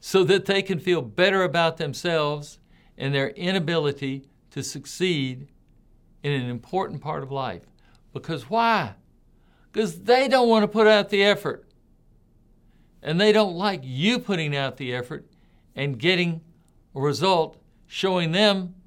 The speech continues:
that they're lazy, that they don't really, they don't really care.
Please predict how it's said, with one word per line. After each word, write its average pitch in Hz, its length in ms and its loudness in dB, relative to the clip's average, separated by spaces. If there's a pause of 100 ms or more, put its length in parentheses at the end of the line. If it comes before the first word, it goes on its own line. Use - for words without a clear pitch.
(180)
that 156 180 -2
they're 214 200 6
lazy, 208 680 2 (1300)
that 151 120 -8
they 226 80 4
don't 214 360 0
really, 208 380 0 (580)
they 127 140 -10
don't 208 160 0
really 214 240 2
care. 214 500 0